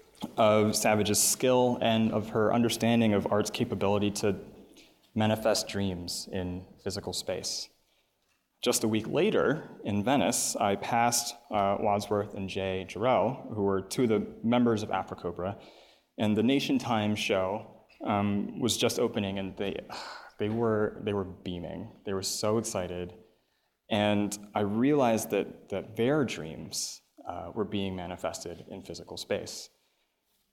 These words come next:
And I thought of what all our grandmothers say about giving people their flowers when they're still alive. So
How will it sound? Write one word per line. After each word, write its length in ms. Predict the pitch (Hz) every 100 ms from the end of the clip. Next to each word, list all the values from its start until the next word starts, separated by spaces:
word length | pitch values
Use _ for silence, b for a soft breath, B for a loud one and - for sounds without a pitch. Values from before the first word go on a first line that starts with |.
| _ _ _
And 380 | 113 110 110 104 -
I 140 | 107 104
thought 480 | - 120 123 117 -
of 100 | 101
what 160 | 104
all 180 | 107 104
our 120 | 101
grandmothers 560 | 98 139 123 95 90 -
say 220 | 92 90
about 340 | 87 87 82
giving 200 | 95 98
people 300 | 95 95 95
their 100 | 90
flowers 720 | 90 107 101 92 85 90 - -
when 140 | 90
they're 100 | 87
still 240 | - 90
alive. 360 | 90 92 85 92 - _ _
So 240 | - 92